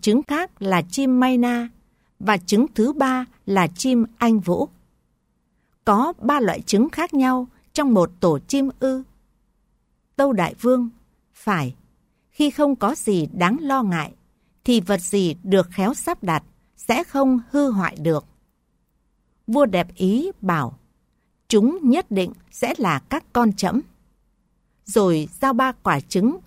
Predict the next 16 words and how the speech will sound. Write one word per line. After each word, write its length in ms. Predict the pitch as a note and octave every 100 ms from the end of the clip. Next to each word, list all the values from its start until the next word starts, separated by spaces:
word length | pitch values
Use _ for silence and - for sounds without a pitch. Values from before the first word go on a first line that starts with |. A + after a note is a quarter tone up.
| _
cho 140 | C#4+ B3+
ba 200 | C4 A#3
vị 180 | F3+ F3 -
quan 280 | C4 A#3+
trong 280 | A#3 C4+ B3
triều 360 | A#3 G3 D#3+ C3+ _
chăm 220 | A#3+ A3+
sóc. 260 | G3+ C#4 E4 _ _ _ _ _ _ _ -
Ngài 260 | G#3+ G3
bảo, 300 | E3+ D#3 A#2+ - _ _ _ _ _
"Đây 320 | A#3 C4+ C4
sẽ 240 | A#3 - C#4+
là 220 | C#4 D#3+
các 360 | - - D#4 -
con 200 | B3 A3+
trẫm. 280 | A3 F#3